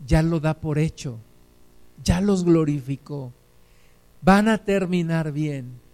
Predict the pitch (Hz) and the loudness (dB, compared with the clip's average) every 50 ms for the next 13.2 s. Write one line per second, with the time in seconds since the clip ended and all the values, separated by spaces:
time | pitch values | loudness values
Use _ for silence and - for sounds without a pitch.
0 | _ _ _ _ _ _ _ - - - _ - 180 202 190 - - 208 214 208 | _ _ _ _ _ _ _ -20 -20 -12 _ 2 2 2 2 2 4 4 6 6
1 | 214 208 208 208 202 196 185 - - 185 175 - 170 160 160 170 175 175 175 170 | 6 4 2 2 2 0 0 0 -2 -4 -2 -2 0 2 2 4 4 4 2 2
2 | 165 165 165 165 170 160 - - 165 160 - 143 135 123 - 160 151 147 143 135 | 0 -2 -2 -2 -4 -4 -4 -6 -6 -4 -4 -4 -6 -6 -6 -6 -6 -6 -4 -6
3 | 131 123 135 131 135 139 135 - - - - 117 - 131 139 - _ _ _ _ | -6 -4 -4 -4 -4 -4 -6 -6 -8 -10 -12 -14 -16 -18 -20 -20 _ _ _ _
4 | _ - - _ _ _ _ - - _ _ _ _ _ - 180 175 170 170 - | _ -20 -20 _ _ _ _ -20 -20 _ _ _ _ _ 2 4 4 4 4 4
5 | 180 170 175 170 160 147 165 190 190 214 233 240 233 - 180 160 - - 175 175 | 4 6 6 6 4 4 2 2 2 2 2 -2 -2 -2 -4 -4 -2 0 2 2
6 | 170 170 156 156 165 156 - - 147 143 143 147 143 143 143 143 143 139 139 139 | 4 2 2 0 -4 -6 -4 -4 -4 -2 -2 -2 -2 0 0 0 0 0 0 -2
7 | 139 135 131 120 131 131 135 127 135 123 - 139 123 - - - 143 143 131 - | -2 -2 -2 -2 -2 -2 -2 -4 -6 -8 -10 -12 -14 -14 -12 -10 -10 -10 -10 -10
8 | - 135 127 131 - _ _ _ _ _ _ _ - 165 147 - - 214 214 - | -12 -14 -14 -16 -20 _ _ _ _ _ _ _ 0 2 4 4 4 4 2 4
9 | 240 226 - - 226 208 160 190 180 - - - 196 208 226 226 220 214 196 190 | 2 0 2 2 0 2 2 2 0 0 0 -2 0 0 2 2 2 2 2 2
10 | 180 180 180 185 180 - 185 185 180 175 196 208 226 233 226 - 190 185 175 180 | 2 0 0 0 0 0 0 0 0 0 2 2 2 2 2 2 2 4 4 4
11 | 202 208 - - 208 196 185 180 180 185 196 214 202 - 196 185 165 - 190 190 | 2 0 -2 -2 -2 -2 -2 -2 -2 -2 -2 -2 -2 -2 -2 -2 0 0 0 2
12 | 202 190 - 208 180 175 185 180 170 - - 180 175 170 - 208 233 233 - - | 2 0 0 -4 -4 -2 -2 2 6 6 6 6 4 0 -2 -2 -2 -2 -2 -2
13 | 247 277 302 | -4 -4 -6